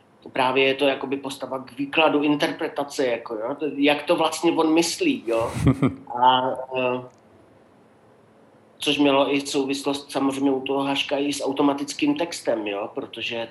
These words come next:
Speaker 1: to je, to je, to je prostě tryskání jako obrazivosti, jo, to je tryskání představivosti.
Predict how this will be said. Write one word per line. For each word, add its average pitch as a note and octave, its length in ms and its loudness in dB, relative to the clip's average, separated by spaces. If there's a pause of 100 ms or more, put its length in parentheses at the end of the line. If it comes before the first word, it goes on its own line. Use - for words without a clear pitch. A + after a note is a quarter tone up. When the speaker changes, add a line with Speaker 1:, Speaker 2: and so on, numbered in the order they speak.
Speaker 1:
to A2+ 120 -6
je, A2+ 360 -2
to A#2+ 100 -8
je, A2+ 220 -4 (120)
to - 80 -6
je A#2+ 80 -4
prostě A#2+ 300 -8
tryskání B2+ 840 -2
jako C3 280 -2
obrazivosti, C#3 840 0
jo, A2+ 180 -2
to B2 160 -6
je B2 220 -6
tryskání C3 580 -2
představivosti. B2+ 1000 -6